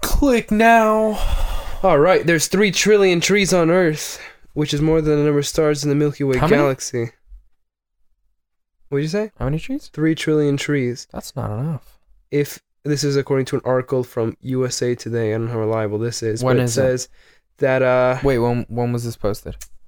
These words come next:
Speaker 2: This was posted, let me see, September second, two thousand fifteen.
Speaker 1: Yep, inaccurate. That's
Speaker 2: You
Speaker 1: four
Speaker 2: really
Speaker 1: years ago.
Speaker 2: think
Speaker 1: Yep.
Speaker 2: we plowed through a trillion? Honestly,
Speaker 1: Yep.
Speaker 2: we might.
Speaker 1: And we have overpopulation, so we're breathing all the trees away.
Speaker 2: March thirteenth, twenty nineteen.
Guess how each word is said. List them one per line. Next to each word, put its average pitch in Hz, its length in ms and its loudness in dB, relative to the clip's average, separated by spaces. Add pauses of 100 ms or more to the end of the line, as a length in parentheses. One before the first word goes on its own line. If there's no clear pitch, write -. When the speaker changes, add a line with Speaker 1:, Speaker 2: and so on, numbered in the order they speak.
(440)
Speaker 2:
This 123 240 -4
was 175 160 -4
posted, 107 840 -4 (1700)
let 80 160 -10
me 50 140 -14
see, - 460 -18
September 156 460 -4
second, 120 680 -6
two - 120 -14
thousand 110 380 -10
fifteen. 107 480 -18 (240)
Speaker 1:
Yep, 143 260 -8
inaccurate. 139 580 -8 (260)
That's 127 300 -16
Speaker 2:
You 156 160 0
Speaker 1:
four 143 100 -2
Speaker 2:
really 170 200 4
Speaker 1:
years 117 160 -4
ago. 160 60 0
Speaker 2:
think 123 260 0
Speaker 1:
Yep. 120 200 -4 (120)
Speaker 2:
we 156 140 0
plowed 139 500 -2
through 139 160 0
a 131 60 -2
trillion? 131 420 -2
Honestly, 107 260 -2
Speaker 1:
Yep. 139 100 0
Speaker 2:
we 107 160 0
might. 98 360 -4 (320)
Speaker 1:
And 135 360 0
we 131 120 0
have 127 140 0
overpopulation, 120 1040 0
so 110 260 -2
we're 113 160 -2
breathing 117 480 -2
all 123 160 -2
the 127 60 -2
trees 110 320 -6
away. 107 120 0
Speaker 2:
March 127 220 2
thirteenth, 143 460 0
twenty 123 240 0
nineteen. 120 640 -2